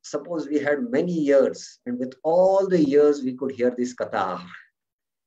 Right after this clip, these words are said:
This is what the, is the desire of Prithu Maharaj.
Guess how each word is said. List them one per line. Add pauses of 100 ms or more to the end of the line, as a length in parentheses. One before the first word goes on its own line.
(240)
This
is
what
the,
is
the
desire
of
Prithu
Maharaj.